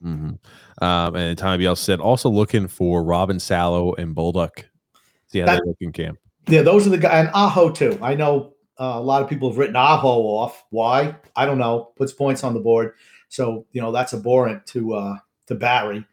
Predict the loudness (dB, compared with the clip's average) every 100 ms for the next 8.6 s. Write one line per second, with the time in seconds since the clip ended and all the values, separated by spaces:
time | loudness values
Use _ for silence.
0 | _ 0 4 4 4 4 4 4 2 -2
1 | 0 2 0 0 -2 0 0 -2 -4 -6
2 | -4 -4 -6 -6 -6 -8 -10 -12 -14 _
3 | _ _ _ _ _ -20 -2 -2 0 0
4 | 2 2 0 -10 _ 2 2 2 -2 -6
5 | -4 -2 0 -2 _ -2 0 0 2 0
6 | 2 2 4 4 4 2 0 0 0 -2
7 | -6 -16 -4 -2 0 2 2 0 0 0
8 | 0 0 -2 -2 -2